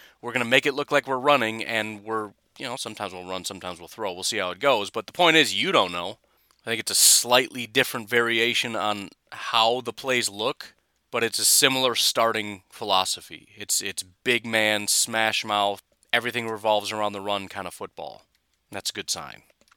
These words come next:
Philly, Pittsburgh, again, I'm not overly impressed with Pittsburgh, but hey, they put up thirty-eight, so there's that. San Francisco, Miami, hilarious. Cleveland, Indy kinda went the way that I,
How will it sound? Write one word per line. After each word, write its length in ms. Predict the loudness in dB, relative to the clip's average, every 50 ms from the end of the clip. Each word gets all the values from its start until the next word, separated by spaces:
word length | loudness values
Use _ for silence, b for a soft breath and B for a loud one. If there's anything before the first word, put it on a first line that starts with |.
| _ _
Philly, 240 | -2 0 2 2 2
Pittsburgh, 480 | 2 2 0 -2 0 0 -2 0 0 0
again, 240 | 0 0 2 2
I'm 120 | 2 2 2
not 200 | 2 2 2 2 _ _ _ _ -10
overly 280 | -10 -8 -6 -4 -4 -4
impressed 340 | -4 -4 -4 -4 -4 -4
with 140 | -6 -10 -12
Pittsburgh, 460 | -12 -10 -10 -8 -8 -8 -8 -8 -8 -8
but 160 | -10 -10 -10 -12 _ _ _ _ _ _
hey, 120 | -4 -4
they 100 | -2 -4
put 160 | -4 -4 -4
up 100 | -6 -6
thirty-eight, 540 | -6 -8 -8 -6 -4 -2 0 0 0 -2 -4 _ _ _
so 320 | -10 -10 -8 -8 -10 -12 -16 _ _ _ _ _ _ _
there's 360 | _ -10 -8 -6 -6 -6 -2
that. 260 | 0 2 2 2 0 -2 _ _ _ _ _ _ _ _ _ _
San 180 | -6 -4 -4 -4
Francisco, 460 | -4 -6 -8 -6 -6 -4 -4 -4 -4
Miami, 480 | -2 0 0 2 2 2 0 0 -2 -2
hilarious. 640 | -4 -2 0 0 2 2 2 2 0 0 0 -2 -4 -6 _ _ _ _ _ _ _ _
Cleveland, 360 | -2 0 0 2 4 6 6
Indy 200 | 8 6 6 4
kinda 240 | 4 4 4 4 4
went 140 | 2 0 0
the 60 | 0
way 120 | 2 4
that 180 | 6 6 6 6
I, 120 | 4 2